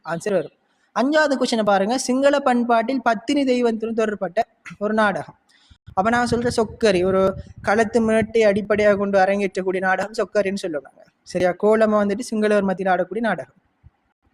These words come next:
அடுத்தது, அப்ப அஞ்சுக்கு ஆன்சர் ரெண்டாவது. ஆறாவது பாருங்க, சிங்களவர் மத்தியில் கர்ப்பிணி தாய்மார்களுக்காக நடந்தது கோலம் அல்லது கோலம் என்று சொல்றாங்க. சரி, அதை நீங்க என்ன செய்யணும், பார்த்து கொள்ளணும். ஏழாவது கொஸ்டினை பாருங்க.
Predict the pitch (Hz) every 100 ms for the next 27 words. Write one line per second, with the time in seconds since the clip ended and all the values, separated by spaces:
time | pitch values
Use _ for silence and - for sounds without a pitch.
0 | - - 180 175 156 165 202 202 - -
1 | 190 220 202 175 214 220 185 139 - -
2 | _ _ 208 247 285 285 254 240 254 285
3 | - 262 277 277 269 247 214 285 254 240
4 | 233 269 247 226 247 277 269 240 233 214
5 | 214 214 196 190 254 - 254 254 226 208
6 | 214 294 _ _ _ - 240 254 220 208
7 | 233 185 143 135 - - _ - - 185
8 | 180 214 220 220 202 190 190 240 196 175
9 | 180 165 151 165 - - - - 220 254
10 | 269 240 233 208 196 185 175 165